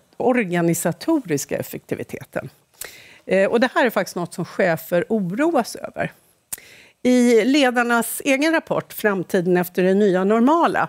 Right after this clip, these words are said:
som vi genomförde i oktober tjugohundratjugotvå, då har drygt femtusen chefer svarat på ett antal frågor och bland annat några som handlar just om hybrid- och distansledarskap.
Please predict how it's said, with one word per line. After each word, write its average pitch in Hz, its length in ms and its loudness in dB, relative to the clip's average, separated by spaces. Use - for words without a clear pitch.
som 190 200 -4
vi 175 60 0
genomförde 175 580 -2
i 180 80 -6
oktober 185 760 -2
tjugohundratjugotvå, 196 800 0
då 269 140 2
har 220 100 2
drygt 175 540 -2
femtusen 185 760 -2
chefer 156 460 -4
svarat 160 420 -2
på - 80 -8
ett 196 100 -6
antal 262 340 0
frågor 170 520 -2
och 196 100 -6
bland 247 240 -2
annat 151 320 -2
några 156 340 0
som 190 160 -10
handlar 233 340 0
just 156 340 -2
om 147 260 -2
hybrid- 156 520 -4
och - 220 -12
distansledarskap. - 1160 -8